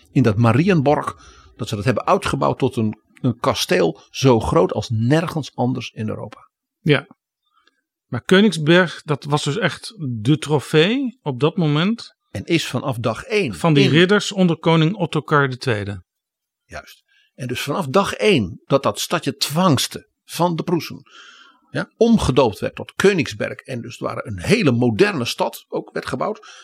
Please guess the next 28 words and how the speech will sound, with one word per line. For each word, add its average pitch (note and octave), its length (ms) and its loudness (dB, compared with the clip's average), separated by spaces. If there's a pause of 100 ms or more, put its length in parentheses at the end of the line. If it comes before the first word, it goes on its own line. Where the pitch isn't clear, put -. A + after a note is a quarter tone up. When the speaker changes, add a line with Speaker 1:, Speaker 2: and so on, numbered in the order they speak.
(100)
Speaker 1:
En C3 120 -12
ze - 20 -8
hebben E3 180 -8
ook G#2 100 -10
echt - 160 -6
helemaal, G3 340 2 (180)
wij A#2 100 -8
zouden C#3 220 -2
nu C#3 40 -4
zeggen A2+ 160 -2
met A2 100 -2
een C3+ 80 -6
architect, - 720 -2 (240)
hebben D3 200 0
ze B2+ 60 -2
die A#2 100 -2
stad - 260 -4
ontwikkeld. D#3+ 520 -4
Hè, - 80 -4
een G#2 380 -12
plein, G#3+ 360 -2
een - 160 -14
grote F3 340 0
kathedraal D3+ 600 -2
en C3 60 -4
een C#3 100 -4
slot G#3+ 400 2
en C#3+ 180 -2